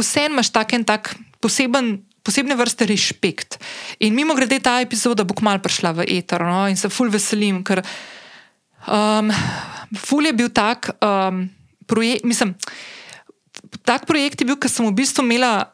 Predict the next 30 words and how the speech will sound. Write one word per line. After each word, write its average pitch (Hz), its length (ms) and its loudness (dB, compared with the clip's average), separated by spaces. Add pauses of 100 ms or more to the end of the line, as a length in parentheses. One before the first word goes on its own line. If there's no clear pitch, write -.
(140)
ful 285 180 2
je 269 80 2
bil 202 140 2
velik 196 320 2
izziv 180 320 0
za 180 80 -4
to 180 180 -2
speljati, 165 480 -2
no. 180 300 0
Uh, 175 420 2
malo 196 220 4
zato, 240 180 -2
ker - 140 -4
smo 214 160 -2
snemali, 214 560 2
uh, 196 180 0
v 190 160 2 (160)
središču 196 480 0
Ljubljane, 220 640 2 (640)
uh, 190 260 2
tudi 202 200 -2
zvočne 208 800 2
zapise, 214 580 2
ki 196 140 -2
bojo 185 420 2
šli 220 220 2
v 196 180 2
eter 202 400 2
tukajle 190 400 0
na 175 340 2